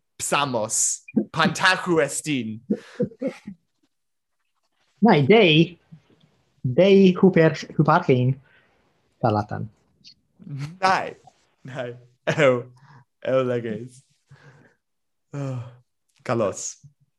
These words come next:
Speaker 1: kalos, ke su, su un, su un, uh,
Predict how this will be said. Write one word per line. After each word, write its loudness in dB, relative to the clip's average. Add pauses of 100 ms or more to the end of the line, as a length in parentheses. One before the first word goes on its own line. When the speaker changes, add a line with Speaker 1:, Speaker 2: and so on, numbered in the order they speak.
(460)
Speaker 1:
kalos, -2
ke -8
su, 2
su 0
un, 0 (480)
su -10
un, -6 (380)
uh, -4